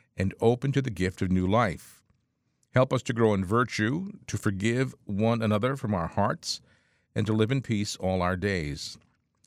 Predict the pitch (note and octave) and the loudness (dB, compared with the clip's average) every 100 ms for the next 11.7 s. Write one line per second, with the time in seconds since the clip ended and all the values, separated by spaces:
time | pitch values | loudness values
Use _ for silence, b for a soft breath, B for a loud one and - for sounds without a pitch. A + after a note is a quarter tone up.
0 | _ _ - E3 - B2 - - - A#2+ | _ _ -2 0 2 0 -2 -4 2 4
1 | C3+ C#3 B2 - B2+ C#3+ - - C3 - | 6 4 0 -2 -2 -2 -2 2 2 2
2 | A#2 B2 A2 G2 - C#3+ C3 B2 A#2+ _ | 0 0 0 0 0 0 2 0 -2 _
3 | _ _ _ _ - G2 C#3 F3 A2+ G#2+ | _ _ _ _ -8 2 2 2 0 -2
4 | G2 F#2 F2 F2+ C3+ D#3 - _ _ _ | 0 -2 0 0 0 -2 -10 _ _ _
5 | _ F#2+ F#2 G#2 A#2 A#2+ A2+ - G2+ F2 | _ 0 2 2 2 0 -4 -2 -2 0
6 | F2 G2+ G2 G2+ G2 A#2+ A#2 D2+ - - | 2 2 2 2 2 2 0 -4 -12 -20
7 | _ _ _ _ _ G2+ G2 G2 - B2 | _ _ _ _ _ -2 0 0 0 0
8 | C#3 D3 G2+ F#2+ G2+ G2 - F2 F2 F#2 | 0 -2 -4 -2 0 0 -2 -2 0 -2
9 | - b b b b b - A3 G#3 D#3+ | -6 b b b b b -2 0 2 0
10 | - A#2 G#2 G#2 G2+ G#2+ A2 - G2 - | 0 0 0 -2 -2 0 -2 -4 -10 -10
11 | - - A#2+ - - - | -4 0 0 -2 -12 -14